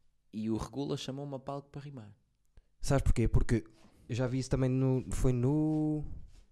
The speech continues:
Speaker 2: no podcast do Sam daqui, acho eu.
Speaker 1: Uhum.
Speaker 2: Que foi, o Regula namorava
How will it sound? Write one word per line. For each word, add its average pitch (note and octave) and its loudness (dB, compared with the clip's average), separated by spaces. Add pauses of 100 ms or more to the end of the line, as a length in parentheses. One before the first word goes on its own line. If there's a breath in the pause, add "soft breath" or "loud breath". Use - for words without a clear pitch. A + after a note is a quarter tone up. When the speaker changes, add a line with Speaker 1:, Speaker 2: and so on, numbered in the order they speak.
(460)
Speaker 2:
no - -4
podcast - 4
do B2 -6
Sam G#2+ 0
daqui, G2+ -4
acho G2+ -2
eu. D#2 -2
Speaker 1:
Uhum. F#2+ -8 (340 loud breath)
Speaker 2:
Que - -2
foi, A#2+ 2 (1500 loud breath)
o B3 6
Regula A3 2
namorava G3 0